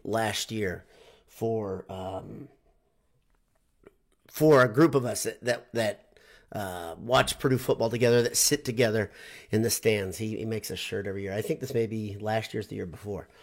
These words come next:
Um, but the idea of being grateful for something is something that came up a lot in the post-game presser, and I wanted to address that. Um, we saw a different Jeff Brohm. For the last two weeks, we've seen a different Jeff Brohm, a Jeff Brohm that I like a lot, a Jeff Brohm that's more candid, more honest.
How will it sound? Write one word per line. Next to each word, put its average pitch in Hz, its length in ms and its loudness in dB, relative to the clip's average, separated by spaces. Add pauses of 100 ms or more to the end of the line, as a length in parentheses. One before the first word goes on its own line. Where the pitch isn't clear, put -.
(480)
Um, 95 460 0 (360)
but 123 260 4
the 127 60 4
idea 139 320 8
of 104 140 0
being 117 300 2
grateful 110 400 0
for 98 120 -8
something 95 460 -4
is 92 80 -6
something 104 320 0
that 92 140 -4
came 107 220 0
up 95 120 -6
a 92 60 -6
lot 92 480 -4
in 98 140 -6
the 95 60 -8
post-game 98 460 -4
presser, - 540 -6
and - 100 -10
I 101 40 -4
wanted 98 240 -4
to 98 60 -6
address 90 380 -8
that. 69 300 -12 (560)
Um, 95 480 -6
we 131 80 -2
saw 127 260 4
a 113 40 2
different 107 440 0
Jeff 104 280 -4
Brohm. 95 460 -6
For - 140 0
the 170 60 0
last 247 260 -2
two 196 180 2
weeks, 135 360 0
we've 117 100 -4
seen 117 200 -2
a 110 60 -2
different 107 480 -6
Jeff 110 300 -6
Brohm, 92 300 -6
a - 20 -8
Jeff 139 260 4
Brohm 135 220 4
that 113 100 0
I 113 120 4
like 104 340 0
a 90 60 -4
lot, - 420 -10
a 101 140 -2
Jeff 123 240 -2
Brohm 117 160 0
that's 104 180 -8
more 110 80 -4
candid, 104 480 -2
more 101 220 -6
honest. 95 500 -8